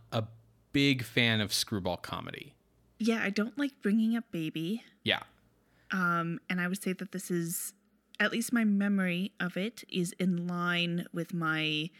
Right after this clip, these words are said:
Speaker 2: response to Bringing Up Baby.
Speaker 1: Hmm. I don't like Bringing Up Baby either. I find it, like, a really hard time to sit through. Um, it's just, like, really grating for me. Um, so you and I agree with that.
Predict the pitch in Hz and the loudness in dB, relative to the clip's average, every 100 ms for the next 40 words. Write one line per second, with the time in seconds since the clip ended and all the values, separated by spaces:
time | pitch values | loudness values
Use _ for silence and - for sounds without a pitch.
0 | - _ _ - 175 - - 156 139 - | -20 _ _ -6 -4 -4 -4 -4 -4 -4
1 | 190 160 151 151 151 - - 85 - - | -4 -2 -6 -6 -8 -10 -8 -8 -6 -8
2 | - 113 101 90 - - - - 127 127 | -2 0 0 -4 -12 -18 -20 -6 0 2
3 | 160 214 165 165 156 147 139 127 127 120 | 2 2 0 -2 2 2 2 0 0 0
4 | 131 - 98 92 90 80 87 - 98 - | -2 -2 0 0 -2 -6 -8 -6 -8 -6
5 | - 104 107 113 110 - 110 101 95 - | -2 2 2 2 0 -8 -2 2 0 -4
6 | - - 110 104 110 113 120 143 131 120 | -14 -4 -2 -2 -2 -2 0 0 2 0
7 | 98 101 95 - 98 90 87 - - - | 0 0 -2 -2 -4 -4 -4 -6 -6 -8
8 | - - - - - _ - 98 92 90 | -8 -8 -12 -20 -20 _ -2 0 0 -2
9 | 87 - - 113 - 123 117 - 127 - | -6 -8 -6 -6 -2 -2 0 0 0 -2
10 | - - 101 - 127 127 113 104 92 98 | -20 -16 -8 0 2 2 0 0 2 2
11 | 110 123 135 - _ _ _ _ - 147 | 2 0 -4 -10 _ _ _ _ -2 2
12 | 139 139 151 151 _ - _ - 107 101 | 4 2 0 -4 _ -20 _ 0 2 2
13 | 98 - 113 107 131 143 151 127 110 101 | 2 2 2 2 2 2 0 2 2 2
14 | - - 65 73 | -2 -2 0 -2